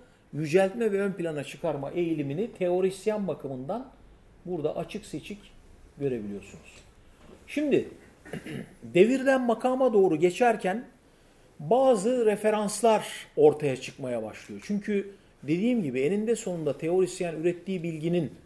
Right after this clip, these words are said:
uygulayıcılar bakımından benimsenmesini ve kullanılmasını da isteyeceği için burada bir yol tutuyor ve bazı referanslar vermek istiyor. Diyor ki mesela,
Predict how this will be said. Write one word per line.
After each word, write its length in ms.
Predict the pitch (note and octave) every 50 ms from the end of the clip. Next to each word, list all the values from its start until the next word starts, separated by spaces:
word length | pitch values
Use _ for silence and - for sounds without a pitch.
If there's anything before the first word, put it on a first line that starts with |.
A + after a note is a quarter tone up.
| - - - - - -
uygulayıcılar 800 | D#3+ E3 F3+ F3 E3+ G3 G3+ G3+ G3 F#3 F#3 G#3 A3 G#3 G#3
bakımından 500 | G3 F3+ F3+ F#3 F3+ F3 E3 D3+ D3 C3+
benimsenmesini 720 | C3+ C#3 D#3+ E3 D3+ - F#3 F3+ F3+ F3 D#3 - - E3+
ve 120 | E3+ D#3+ C#3+
kullanılmasını 760 | - D#3+ E3 D#3+ D#3 D#3 D#3+ E3+ E3 E3 E3 D3 - - D#3+
da 100 | D3 C3+
isteyeceği 600 | - - - - - - D#3 D#3 D3 F3+ B3 C4+
için 300 | A3+ - - E3+ F3 A3+ - - _ _ _ _ _ _ _ _ _ -
burada 380 | F3+ F3 A#3+ C#4 C4 D4 D4 B3+
bir 140 | B3 C4 C4
yol 560 | B3 A3 G#3 A#3 C4 C#4 C4 B3 A3+ G#3+ - -
tutuyor 380 | - D#3+ C#3 - G3 B3 C4+ C4
ve 160 | B3+ A#3 G#3
bazı 320 | A3 A#3 B3 A#3+ A3 A#3+
referanslar 720 | A3+ G3+ - - G#3 G#3 G3+ G3 F3+ - - A3 G3+ F#3 D#3
vermek 320 | C#3 B2 A#2 A2+ A2 -
istiyor. 360 | - - - - A2 G2+ G2+
Diyor 180 | - A#3 D4+ C#4+
ki 120 | G#3+ -
mesela, 440 | F3+ D3 - - B2 G#2 G2 - -